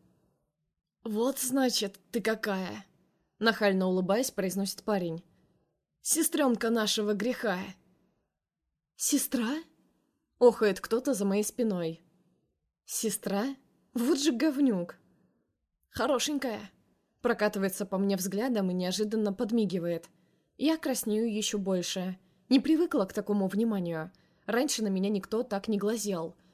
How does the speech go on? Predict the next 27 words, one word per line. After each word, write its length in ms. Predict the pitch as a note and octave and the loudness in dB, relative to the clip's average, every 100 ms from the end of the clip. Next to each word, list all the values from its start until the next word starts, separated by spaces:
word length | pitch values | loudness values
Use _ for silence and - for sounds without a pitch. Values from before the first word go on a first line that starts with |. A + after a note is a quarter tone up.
| _ | _
Но, 80 | B3+ | 0
очевидно, 580 | B3 B3+ D#4 E4+ C4 C4 | 2 2 0 0 0 0
мнимое 440 | A3 A3+ A3+ G3+ G3 | 2 2 2 2 0
родство 520 | G3 - A3 A3 A3 | -2 -4 -6 -2 -2
с 60 | |
сыном 420 | G#3+ - G3+ F#3+ F#3+ | -2 -2 0 2 0
мэра 300 | B3+ C#4+ G3 | 0 0 -2
добавляет 500 | F3+ G3 G#3+ A#3 F#3 | -2 -2 -2 -2 -2
баллов 360 | B3 C#4 G#3 | -2 -2 -4
к 80 | - | -4
моему 320 | G3+ F#3+ F#3 | -2 2 0
рейтингу. 640 | F#3+ G3 F#3+ F#3+ F3+ F3+ F#3 _ _ _ _ _ _ _ _ _ _ _ _ _ _ _ _ _ - | 0 -2 -4 -4 -4 -6 -8 _ _ _ _ _ _ _ _ _ _ _ _ _ _ _ _ _ -6
«Даша!» 600 | A3+ D4+ A#3+ - E3+ F#3 _ _ _ _ _ _ - | 2 4 2 -2 -8 -14 _ _ _ _ _ _ -10
Слышу 360 | - A3 G3+ | 0 2 2
равнодушный 560 | G3+ F#3+ G3+ F#3+ F#3+ G3+ | 0 0 0 0 0 0
голос 340 | F#3 F#3+ F#3+ | 0 0 0
Греховцева. 720 | G#3+ G#3 G3+ F#3 F#3+ F3 E3+ - _ _ _ | -2 -2 -2 -4 -6 -6 -8 -12 _ _ _
«Знакомьтесь!» 800 | - E4+ C4+ G#3+ G3 F#3 F3 - - _ _ _ _ _ _ _ _ _ | -4 0 0 0 0 -2 -6 -8 -14 _ _ _ _ _ _ _ _ _
Все, 260 | - - F#4 | -4 0 0
в 60 | - | 0
том 180 | A#3 | 0
числе 380 | A3 A3 - A3+ | 0 -2 0 2
и 60 | G#3 | 4
он, 260 | B3 C#4+ | 4 4
разбредаются 800 | A#3 G3+ F#3+ F#3+ G3+ A3+ A#3 G#3 | 2 2 0 -2 0 0 -2 -4
по 100 | F#3+ | -4
участку, 640 | A3+ - G3 F#3 - E3 | -4 -2 -4 -4 -6 -8